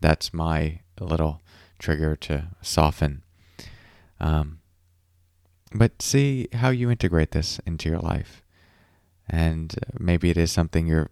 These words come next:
you're particularly conscious of throughout the day. You have sticky notes or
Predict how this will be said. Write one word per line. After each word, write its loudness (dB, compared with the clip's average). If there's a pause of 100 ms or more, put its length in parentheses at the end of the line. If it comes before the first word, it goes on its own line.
you're -2
particularly -2
conscious -2
of 0
throughout 2
the 0
day. 0
You -2
have -8
sticky -4
notes 0
or 0